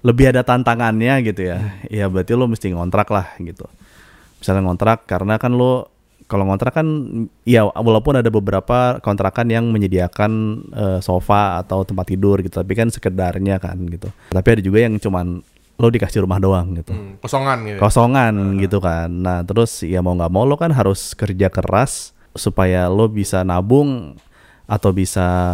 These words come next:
Speaker 1: eh, punya uang untuk bisa beli sofa, buat beli T V, beli ini gitu. Atau mungkin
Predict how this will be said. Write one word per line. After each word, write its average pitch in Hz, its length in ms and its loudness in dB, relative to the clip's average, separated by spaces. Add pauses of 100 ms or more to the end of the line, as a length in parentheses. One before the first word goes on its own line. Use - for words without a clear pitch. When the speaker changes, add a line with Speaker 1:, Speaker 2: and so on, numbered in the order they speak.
(300)
Speaker 1:
eh, 90 380 0
punya 95 260 0
uang 110 320 0
untuk 101 280 -4
bisa 90 260 -4
beli 87 180 -4
sofa, 117 720 0
buat 90 260 -4
beli 92 380 -4
T 117 180 0
V, 113 320 0
beli 92 320 0
ini 117 260 2
gitu. 101 140 -2
Atau 104 160 2
mungkin 117 380 0